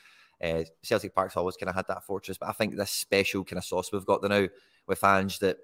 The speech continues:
as I say, you've got, you know, sixteen players every game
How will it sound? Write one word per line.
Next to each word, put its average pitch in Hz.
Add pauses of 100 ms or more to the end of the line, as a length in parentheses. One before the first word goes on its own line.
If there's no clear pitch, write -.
as 90
I 87
say, 98
you've 90
got, 95 (180)
you 98
know, 92
sixteen -
players 92
every 90
game 92